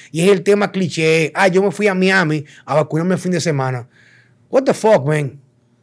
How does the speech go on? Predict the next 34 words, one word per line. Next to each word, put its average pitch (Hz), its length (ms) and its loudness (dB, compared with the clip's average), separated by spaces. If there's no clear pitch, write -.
Coño, 214 460 0
por 214 200 2
Dios, 240 220 4
mi 226 80 4
hermano, 214 300 4
ahora 185 140 4
tú 214 100 2
me 240 80 6
dices 226 160 4
a - 20 2
mí, 214 160 4
yo 180 160 4
hice 214 180 2
las 220 80 2
investigaciones, 185 840 0
yo 170 180 4
sé 185 240 0
que 170 140 -2
tienen, 175 280 0
son 175 160 -2
vacunas 165 340 0
experimentales, 151 680 0
yo 156 160 2
decido 180 460 2
asumir 147 380 0
el 156 100 0
riesgo 156 260 2
de 151 60 4
ponerme 147 320 -4
la 165 60 2
vacuna, 165 420 0
mi 135 120 -6
hermano, 135 420 -4
póngasela. 190 640 -6